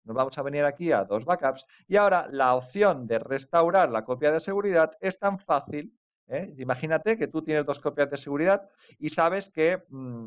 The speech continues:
bueno, pues que tienes que volver a esta copia que era donde todo funcionaba correctamente, porque, eh, la has trasteado y la has roto. Pues bueno, tú te miras la fecha, te miras la hora y decides que esta es la buena. Pues nada, para recuperar esta copia de seguridad es tan fácil como darle aquí donde pone este botoncito, Restore this backup,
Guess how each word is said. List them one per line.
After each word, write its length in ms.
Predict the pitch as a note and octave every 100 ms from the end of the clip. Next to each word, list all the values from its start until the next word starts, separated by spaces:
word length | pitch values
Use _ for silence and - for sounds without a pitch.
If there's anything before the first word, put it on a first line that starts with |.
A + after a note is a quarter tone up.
| A2+
bueno, 260 | D3 C#3 C#3+
pues 160 | B2+
que 80 | B2+
tienes 240 | C3+ D#3+ -
que 80 |
volver 360 | D#3 D3 D3 D#3
a 40 |
esta 280 | C#3+ - C#3
copia 340 | D3 C#3 F#3 F#3
que 240 | B2 B2+
era 140 | C#3
donde 260 | C3+ B2 A#2
todo 220 | A#2+ A#2+
funcionaba 500 | - A#2+ C3 B2 B2
correctamente, 1040 | C3+ D3 D#3 F#3+ F3 E3 E3+ - E3 E3 - - _ _
porque, 500 | - B2+ B2+ B2 A#2+ A#2
eh, 240 | A#2 A2+ B2
la 120 | C3
has 100 | -
trasteado 480 | D3 - D3+ D#3+ F#3
y 40 |
la 100 | C3
has 60 | G2
roto. 440 | F#2 - F3 C#4+
Pues 180 | G#2+ G2+
bueno, 380 | G2+ E2+ D#3 E3 _
tú 120 | A#2+
te 100 | A#2
miras 240 | A2+ A2+
la 140 | B2+ C3
fecha, 340 | G3+ G#3+ A3+
te 100 | C3+
miras 240 | A#2 B2+ C#3
la 200 | D#3 G3
hora 180 | A3+
y 60 | F3+
decides 400 | F3 E3 D#3+ D#3
que 100 | D3
esta 200 | - D#3
es 40 |
la 80 | A2+
buena. 340 | G2 G2 D3 - _ _ _
Pues 280 | C#3+ C#3 B2+
nada, 240 | C#3+ A3+
para 180 | C3+ C3
recuperar 500 | C#3 C3+ C3+ C#3+ D3
esta 200 | B2+ C#3+
copia 180 | D3+ D#3
de 80 |
seguridad 340 | E3 D#3+ F#3+ G#3+
es 180 | D3+ -
tan 220 | B2+ C3
fácil 280 | G3+ A3+ G#3+
como 180 | D#3+ D3
darle 200 | D3+ D#3
aquí 140 | C#3+ E3
donde 220 | D3+ C#3
pone 240 | E3 F3
este 160 | E3+ C#3
botoncito, 580 | B2 B2 G3 G#3 B3+ C#4
Restore 480 | C3+ C3 - D#3+ D3+
this 200 | D3+ C#3+
backup, 360 | C#3+ F3+ A3